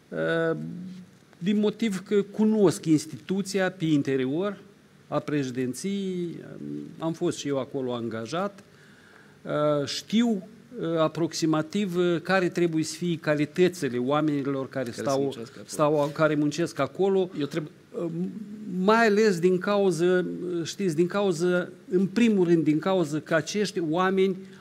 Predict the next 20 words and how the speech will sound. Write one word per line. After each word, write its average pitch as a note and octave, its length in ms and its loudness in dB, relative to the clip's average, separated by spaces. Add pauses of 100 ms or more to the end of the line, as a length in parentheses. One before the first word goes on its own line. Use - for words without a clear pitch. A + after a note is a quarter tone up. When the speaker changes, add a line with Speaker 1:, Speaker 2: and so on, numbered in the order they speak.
(160)
Speaker 1:
au F#3 300 6
de-a D3+ 160 2
face F3+ 360 0
cu E3 180 -2
alți E3+ 320 0
oameni, C#3+ 460 6 (1300)
cu G3 520 4 (160)
oamenii G3 460 4
de D#3+ 120 6
rând. C#3 360 2 (580)
Și E3 560 2 (380)
omul, F3+ 260 6
când D#3 480 4
face E3+ 280 0
o - 20 0
adresare C#3+ 580 0
la, C3+ 520 -2 (140)
la, C#3 760 -2 (360)
la D#3+ 140 0
această C#3 680 -2